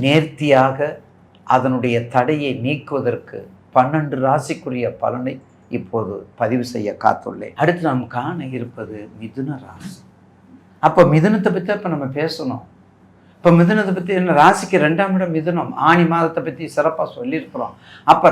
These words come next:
ராசிநாதன், உங்க ராசிநாதன் உங்களுடைய வீட்டுல இருக்கார். உங்க வீட்டுல மூணு பேர் இருக்காங்க. உங்க ராசிக்கு மூணுல செவ்வாய் கேது, எட்டுல சந்திரன் திருவோணத்துல பிறக்கிறாரு, ஒன்பது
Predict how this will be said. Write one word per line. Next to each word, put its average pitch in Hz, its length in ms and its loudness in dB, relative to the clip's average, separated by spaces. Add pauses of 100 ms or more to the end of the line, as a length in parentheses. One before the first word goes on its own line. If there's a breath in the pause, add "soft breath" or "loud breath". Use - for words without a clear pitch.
(100)
ராசிநாதன், 190 800 4
உங்க 165 140 2 (120)
ராசிநாதன் 190 640 2 (120)
உங்களுடைய 139 440 0
வீட்டுல 117 280 -6
இருக்கார். - 280 -10 (720 soft breath)
உங்க 170 200 10
வீட்டுல 226 260 6 (120)
மூணு 202 240 8
பேர் 202 160 10
இருக்காங்க. 147 380 4 (160)
உங்க 156 220 6
ராசிக்கு 208 480 6 (120)
மூணுல 185 340 2
செவ்வாய் 131 420 0
கேது, - 240 -10 (720 soft breath)
எட்டுல 185 280 2 (140)
சந்திரன் 143 480 4
திருவோணத்துல 156 460 4 (100)
பிறக்கிறாரு, 127 480 -4 (600 soft breath)
ஒன்பது 170 360 8